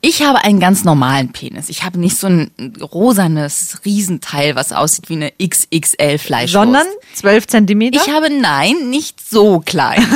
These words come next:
Speaker 2: <laughs>
Speaker 1: Ich habe vierzehn Zentimeter.
Speaker 2: Aha.
Speaker 1: Also sechs weniger als du.
Speaker 2: Ja.
Speaker 1: Und mein Penis hat eine ganz normale Penisfarbe. Das ist ja in der Farbpalette auch <laughs> hinterlegt, die Penisfarbe. Die ist immer bei allen Männern gleich.
Speaker 2: Okay.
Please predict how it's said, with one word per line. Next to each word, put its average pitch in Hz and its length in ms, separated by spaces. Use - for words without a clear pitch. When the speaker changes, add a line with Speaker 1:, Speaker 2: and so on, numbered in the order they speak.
Speaker 2:
<laughs> - 100
Speaker 1:
Ich 381 280
habe 269 320
vierzehn 247 600
Zentimeter. 117 640
Speaker 2:
Aha. 220 340
Speaker 1:
Also 175 220
sechs 170 380
weniger 170 340
als - 180
du. - 120
Speaker 2:
Ja. 190 240
Speaker 1:
Und 202 100
mein 247 260
Penis 247 260
hat 196 120
eine 156 120
ganz 202 220
normale 165 340
Penisfarbe. 139 720
Das - 120
ist - 160
ja 170 120
in 165 100
der 147 140
Farbpalette 196 720
auch 175 260
<laughs> 175 100
hinterlegt, 180 560
die 226 80
Penisfarbe. 185 720
Die 185 80
ist - 180
immer 233 220
bei 180 120
allen 151 280
Männern 131 320
gleich. - 240
Speaker 2:
Okay. 202 460